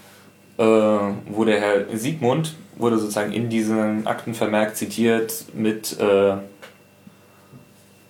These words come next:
es sei nicht davon auszugehen, dass es eine, äh, Terrorgruppe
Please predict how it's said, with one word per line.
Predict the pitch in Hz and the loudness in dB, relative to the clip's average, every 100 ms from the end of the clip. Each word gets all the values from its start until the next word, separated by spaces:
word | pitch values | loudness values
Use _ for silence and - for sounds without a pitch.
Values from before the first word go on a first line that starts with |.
| _ - | _ -10
es | - 110 | -4 0
sei | 98 101 | 2 2
nicht | 110 - | 2 0
davon | 107 110 | 0 0
auszugehen, | 107 104 - 107 107 107 | 0 -2 -2 0 2 2
dass | 101 101 | 0 -2
es | 104 - | -4 -2
eine, | 95 98 95 95 92 95 - - - | 0 0 0 0 -2 -4 -8 -10 -8
äh, | 110 92 104 | -8 -6 -8
Terrorgruppe | - 139 139 117 123 - 131 | -4 0 0 0 -4 -4 -4